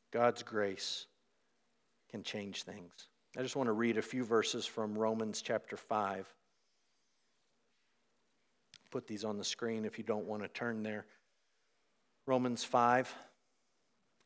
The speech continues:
eighteen, "Therefore, as one trespass," that's Adam's trespass, "one trespass led to condemnation for all men, so one act of righteousness,"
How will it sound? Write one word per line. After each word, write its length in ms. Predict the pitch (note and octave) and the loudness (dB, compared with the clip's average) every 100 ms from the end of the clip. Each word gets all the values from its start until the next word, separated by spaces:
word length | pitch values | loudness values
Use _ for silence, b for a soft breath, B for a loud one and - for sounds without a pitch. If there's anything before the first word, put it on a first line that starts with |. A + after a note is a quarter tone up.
| - | -10
eighteen, 640 | B2+ A#2+ - B2 A#2+ A#2 A#2 _ _ _ _ _ _ _ _ C3+ | -6 -6 -4 -4 -2 -4 -8 _ _ _ _ _ _ _ _ 6
"Therefore, 440 | C3 C3+ C3+ B2+ | 6 8 8 8
as 200 | A#2+ G#2+ | 6 2
one 460 | G#2+ A#2 C#3 E3 D#3+ | 2 6 8 6 4
trespass," 1040 | - C#3 - - C3 G#2+ A#2 - - - - _ _ _ _ _ _ - | 8 8 8 2 2 4 2 -4 -10 -12 -18 _ _ _ _ _ _ -18
that's 100 | - | -6
Adam's 500 | B2 B2 B2 A2 - | 6 6 6 2 -4
trespass, 760 | - G2 - - G#2 A#2+ - _ _ _ _ _ _ _ _ _ _ _ - | -6 -6 -8 -10 -10 -10 -20 _ _ _ _ _ _ _ _ _ _ _ -2
"one 260 | A#2+ C#3 | 2 4
trespass 680 | D3+ D#3 C3+ - C3+ B2+ - | 4 4 4 4 4 4 4
led 240 | B2+ B2 - | 6 6 4
to 80 | |
condemnation 1000 | - - C3 C3+ C3 B2+ B2 A#2+ - A#2+ | -6 0 0 2 2 2 2 2 0 -4
for 220 | - A#2 | 0 2
all 200 | F2+ A#2 | 4 4
men, 460 | A2 A#2+ A2+ D#3 C3+ _ _ _ _ _ _ _ _ _ | 4 0 -2 -4 -14 _ _ _ _ _ _ _ _ _
so 520 | - D#3 D3 A2 C3 - - _ _ _ _ _ | 0 8 8 8 4 -4 -18 _ _ _ _ _
one 240 | B2 B2+ C3+ | 2 4 6
act 300 | B2+ - A2+ | 4 2 -8
of 160 | G2+ | -2
righteousness," 1000 | A#2 C#3 D#3 A2+ F#2+ - G2 - - - | 6 6 4 -4 -6 -8 -10 -14 -20 -20